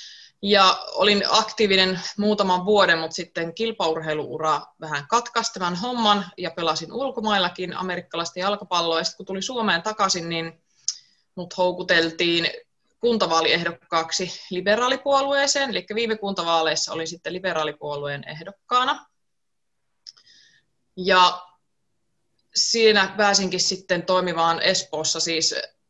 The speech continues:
tasa-arvo- ja yhdenvertaisuustoimikunnassa, ja se oli oikein mielekästä hommaa. Mutta sitten totesin siinä eduskunta- ja eurovaalien jälkeen, jossa myös olin ehdokkaana, että, että toi pienpuoluehomma ei ehkä sittenkään ole se mun juttu, että mä oon tehnyt aika paljon pioneerihommia jo urheilun puolella ja,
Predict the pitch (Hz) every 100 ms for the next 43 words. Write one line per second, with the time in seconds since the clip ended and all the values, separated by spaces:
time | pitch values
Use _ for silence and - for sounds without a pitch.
0 | _ 202 196 185 165 160 156 196 214 156
1 | 156 156 151 151 151 147 - - _ _
2 | _ _ 190 202 233 269 254 - 269 -
3 | - 175 160 165 170 165 175 190 165 156
4 | - 151 214 226 233 240 240 - _ -
5 | - - - - _ _ _ 196 190 208
6 | 226 220 208 110 107 92 - 208 208 196
7 | 190 190 190 208 202 - 185 180 180 185
8 | 185 170 160 160 160 165 165 165 165 170
9 | 185 175 165 160 147 160 156 - 147 143
10 | 151 - 147 - - 156 147 151 151 165
11 | 156 151 - 139 147 151 147 131 143 123
12 | 117 151 165 143 151 143 143 143 147 -
13 | 160 - 160 151 156 247 262 233 208 208
14 | 185 180 175 185 175 170 180 175 170 160
15 | 175 170 156 147 151 147 147 143 143 143
16 | 143 156 156 143 139 139 131 139 135 135
17 | 139